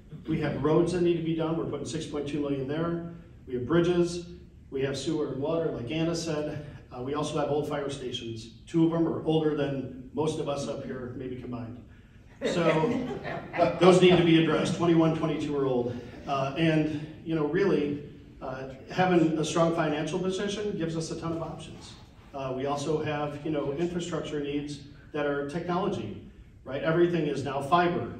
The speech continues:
and, uh, all kinds of really fast compute and storage, uh,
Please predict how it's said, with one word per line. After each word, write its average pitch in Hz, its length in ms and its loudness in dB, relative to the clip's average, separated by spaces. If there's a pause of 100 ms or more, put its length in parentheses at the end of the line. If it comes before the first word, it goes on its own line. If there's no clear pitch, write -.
(400)
and, 131 360 -6
uh, 127 380 -6
all 143 180 -2
kinds 143 240 -6
of 131 160 -6
really 151 220 -2
fast 135 400 -6
compute 151 400 -2
and - 100 -4
storage, - 640 -4 (380)
uh, 113 280 -8